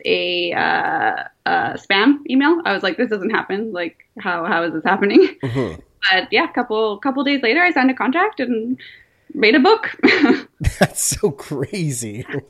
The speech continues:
Speaker 2: <laughs> how that happens. It's like, you know, the message through Instagram, you're like, "Mm,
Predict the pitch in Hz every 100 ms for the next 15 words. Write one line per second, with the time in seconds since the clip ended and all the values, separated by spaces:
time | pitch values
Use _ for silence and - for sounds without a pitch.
0 | _ - - - - - - 131 127 123
1 | 101 - 95 82 135 - 147 143 135 123
2 | 120 120 120 127 - 127 120 113 - 123
3 | 113 113 107 - 160 151 151 147 143 143